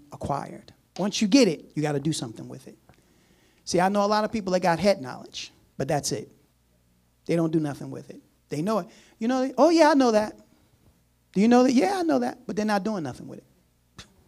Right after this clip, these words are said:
You gotta take what you know and you have to apply it.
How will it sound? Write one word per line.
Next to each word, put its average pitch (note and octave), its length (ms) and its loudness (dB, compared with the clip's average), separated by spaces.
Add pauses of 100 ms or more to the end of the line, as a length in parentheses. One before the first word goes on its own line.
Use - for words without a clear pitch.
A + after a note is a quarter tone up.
(1160)
You F#3+ 100 -4
gotta F3 200 0
take A3 260 0
what G#3+ 160 -2
you A#3+ 60 0
know F3 340 0 (260)
and E3 120 -6
you E3 80 0
have D#3+ 160 -2
to E3 80 -6
apply D3+ 360 -8
it. D4+ 140 -20